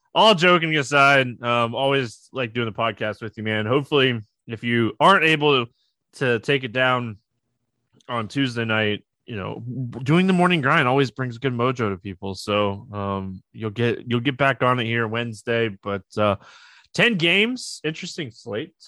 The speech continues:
um, especially from, like, a pitcher perspective. We,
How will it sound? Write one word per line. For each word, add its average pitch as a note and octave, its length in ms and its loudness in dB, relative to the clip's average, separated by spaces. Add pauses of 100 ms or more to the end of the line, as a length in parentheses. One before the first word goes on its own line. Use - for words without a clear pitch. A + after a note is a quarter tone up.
(140)
um, G#2+ 440 -6 (680)
especially G#3+ 400 0
from, C4+ 180 -2
like, A3 200 0
a D#3 60 -2
pitcher E3 440 -4
perspective. G2+ 720 -8 (380)
We, G#3 720 -4